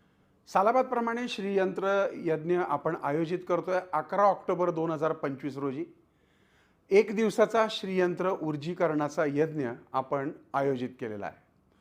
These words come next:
पुन्हा एकदा सांगतो, अकरा ऑक्टोबर दोन हजार पंचवीस रोजी. या दिवशी फक्त दोन बॅचेस असणार आहे. सकाळी अकरा वाजता पहिली बॅच आणि संध्याकाळी चार वाजता दुसरी बॅच.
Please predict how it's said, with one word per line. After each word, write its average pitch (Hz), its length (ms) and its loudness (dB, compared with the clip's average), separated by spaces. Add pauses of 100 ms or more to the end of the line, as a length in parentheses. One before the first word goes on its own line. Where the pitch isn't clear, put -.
(320)
पुन्हा 170 200 0
एकदा 180 180 -2
सांगतो, 165 440 -4
अकरा 170 280 0
ऑक्टोबर 160 540 0
दोन 151 220 -4
हजार 139 200 -4
पंचवीस 113 420 -8
रोजी. 90 260 -14 (840)
या 190 160 8
दिवशी 254 280 -2
फक्त 226 240 -4
दोन 208 320 4
बॅचेस 190 380 0
असणार 156 280 -4
आहे. 185 120 -6 (680)
सकाळी 214 400 4 (140)
अकरा 202 300 4
वाजता 190 380 2 (920)
पहिली 185 260 2
बॅच 143 420 -2
आणि 156 140 -6
संध्याकाळी 165 560 -2
चार 175 320 2
वाजता 139 420 -4
दुसरी 175 420 -10
बॅच. 101 240 -8